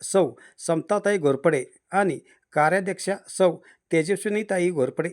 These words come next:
यांच्या हस्ते करण्यात आले. खरेदी विक्री संघाचे चेअरमन सुनील काटे यांनी रस्त्याचे महत्त्व अधोरेखित करत गावच्या विकासासाठी ही पायाभूत सुविधा कशी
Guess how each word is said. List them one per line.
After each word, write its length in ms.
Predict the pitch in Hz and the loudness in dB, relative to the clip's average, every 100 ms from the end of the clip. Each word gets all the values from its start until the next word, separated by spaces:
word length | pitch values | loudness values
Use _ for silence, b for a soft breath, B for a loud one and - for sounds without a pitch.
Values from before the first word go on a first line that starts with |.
| 139 | -6
यांच्या 380 | 143 127 190 | -6 -4 -4
हस्ते 240 | 160 117 180 | -4 -4 -6
करण्यात 360 | 156 117 139 | -6 -6 -4
आले. 160 | 196 110 - _ _ _ B B B - | -6 -8 -14 _ _ _ B B B 6
खरेदी 340 | 160 190 214 | 10 12 10
विक्री 280 | 208 185 185 | 6 6 4
संघाचे 480 | 208 170 151 165 214 | 6 4 4 4 4
चेअरमन 380 | 208 156 147 135 - B B | 2 2 2 0 -2 B B
सुनील 300 | - 165 208 - - | 0 4 4 2 2
काटे 260 | 180 170 165 | 4 4 2
यांनी 300 | 170 175 143 - b b | 4 4 4 -2 b b
रस्त्याचे 520 | 151 156 - 196 220 | 2 2 2 2 2
महत्त्व 340 | 208 170 180 202 160 | 0 0 2 2 2
अधोरेखित 540 | 143 165 185 175 208 202 | 2 4 4 2 -2 4
करत 200 | 160 156 - b b | 4 4 -4 b b
गावच्या 440 | 135 147 180 180 208 | 2 4 4 4 2
विकासासाठी 680 | 180 - 175 190 180 175 202 | 2 0 0 0 -2 -2 -2
ही 220 | 143 226 - | -2 -4 0
पायाभूत 400 | 151 151 175 202 | 2 4 4 2
सुविधा 440 | 220 170 151 147 196 - b b | 0 -2 0 0 -2 -4 b b
कशी 240 | 175 - | 4 4